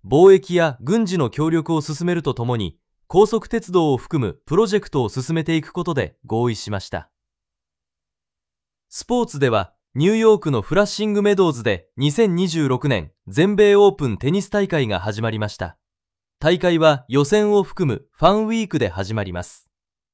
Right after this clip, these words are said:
男子、女子シングルス本戦は八月三十一日に始まり、決勝戦は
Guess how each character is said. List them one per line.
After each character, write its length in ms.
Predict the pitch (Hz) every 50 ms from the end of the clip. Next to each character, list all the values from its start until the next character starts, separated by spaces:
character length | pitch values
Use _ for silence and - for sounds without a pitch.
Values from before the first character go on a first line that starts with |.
| _ _ _ -
男 280 | 117 143 190 214 196 156
子、 340 | - - 123 101 - - -
女 180 | 117 123 202 214
子 180 | 214 185 151
シ 160 | - - 202 226
ン 80 | 220
グ 100 | 202 180
ル 80 | 151 135
ス 140 | - - 98
本 200 | - 131 147 135
戦 220 | - 143 135 131
は 240 | 127 123 113 - _ _ _
八 300 | - 147 147 - - 214
月 160 | 214 202 -
三 240 | - 214 226 220 208
十 220 | 156 165 151 131
一 220 | 120 110 - 165 180
日 220 | 185 165 - 196
に 120 | 185 127
始 260 | 95 - 104 110 107 117
ま 100 | 113 104
り、 200 | 101 92 - _ _ _ _ _ _ _
決 200 | - - 151 147
勝 180 | - - 208 185
戦 220 | - 160 139 123
は 240 | 117 110 101 90 _